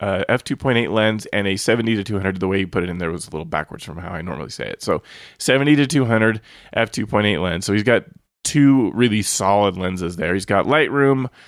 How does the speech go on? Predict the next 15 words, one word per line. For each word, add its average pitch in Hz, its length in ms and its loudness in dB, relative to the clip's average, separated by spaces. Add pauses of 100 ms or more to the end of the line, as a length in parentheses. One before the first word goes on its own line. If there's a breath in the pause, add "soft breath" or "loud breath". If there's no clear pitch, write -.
(140 soft breath)
a 95 80 -4
tripod, 123 720 0
a - 40 -8
Peak - 200 -12
Design 92 460 -10
bag 101 260 0
and 92 140 -8
strap, 131 600 0 (480 soft breath)
color 107 300 -2
calibrator, 107 840 0
flash, 104 680 -2
and 87 240 -6
mag 90 320 -6
mod 82 360 -10
gear. - 340 -8